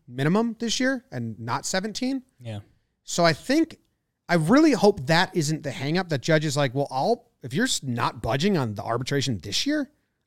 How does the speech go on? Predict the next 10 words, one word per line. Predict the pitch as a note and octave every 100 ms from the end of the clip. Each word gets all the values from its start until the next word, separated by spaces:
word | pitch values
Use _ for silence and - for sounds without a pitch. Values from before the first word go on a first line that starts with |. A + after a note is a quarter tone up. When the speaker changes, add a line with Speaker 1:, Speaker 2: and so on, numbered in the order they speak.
| -
Speaker 1:
I'll | B2
just | F#3+ D4+ D3+
go | C#3 D#3
have | D#3+ D3+
the | C#3
judge | G#2+ C3+ A#2 G#2+
rule | G#2+ A#2 E3+
in | E3
my | C3+ G#2+
favor, | - G3 C3+ G2 G2+